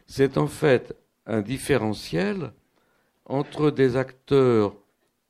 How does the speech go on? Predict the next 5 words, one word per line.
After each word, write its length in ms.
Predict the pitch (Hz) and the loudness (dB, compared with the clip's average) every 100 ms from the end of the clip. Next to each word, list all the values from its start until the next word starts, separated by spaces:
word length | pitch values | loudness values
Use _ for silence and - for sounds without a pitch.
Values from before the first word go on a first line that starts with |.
| _ | _
locaux 600 | 104 131 135 135 127 - _ _ _ _ _ _ _ - | 2 2 2 -4 -4 -4 _ _ _ _ _ _ _ -16
qui 120 | 101 | -6
connaissent 720 | 123 110 110 107 92 - - _ _ _ _ _ _ - | 0 2 2 0 -2 -12 -18 _ _ _ _ _ _ 0
un 120 | 110 | 0
marché 560 | 90 - - 165 226 | 0 -6 -4 -4 -4